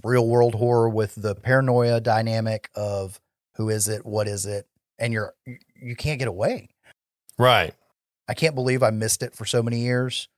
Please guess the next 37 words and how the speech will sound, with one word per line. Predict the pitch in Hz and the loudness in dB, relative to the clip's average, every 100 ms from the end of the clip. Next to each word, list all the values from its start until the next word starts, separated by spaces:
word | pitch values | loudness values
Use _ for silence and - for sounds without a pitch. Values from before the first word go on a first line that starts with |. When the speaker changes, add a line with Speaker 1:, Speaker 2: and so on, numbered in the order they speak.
| _ _ | _ _
Speaker 2:
I | - 120 | 0 4
can't | 190 147 | 4 4
believe | 117 120 | 4 4
I | |
never | 120 127 110 | 2 2 0
played | - 107 147 | 0 2 2
it | - | 0
for | 107 98 | 0 0
you. | |
I | 98 | 0
feel | 123 | -2
like | 107 | -2
a | 92 | -2
terrible | 113 120 110 92 | 0 2 2 0
cousin | - 113 120 87 87 - | 4 4 4 -2 -6 0
at | 131 | 2
this | 101 104 | 4 6
point. | 117 98 95 202 | 4 4 0 -4
Speaker 1:
<laughs> | 214 - - - 277 _ _ _ | -6 -6 -8 -8 -18 _ _ _
Now, | 151 | 2
I | 151 | 4
didn't | 185 165 | 4 0
write | 139 139 120 | 4 4 4
it, | 117 120 _ | 0 -4 _
but | - 120 117 - _ | 0 2 0 -10 _
I | 131 - 165 160 | -16 -14 -10 -2
don't | 143 135 | 0 0
think | 135 | -2
that's | 131 - | 0 0
a | |
big | 110 120 117 | -2 -2 -2
of | 110 | -4
a | |
deal | 92 98 107 113 113 - | -6 -4 -2 0 -2 -4
with | 117 | -4
John | 117 135 123 | -2 -2 2
Carpenter, | 143 143 165 165 165 | 2 2 0 -2 -4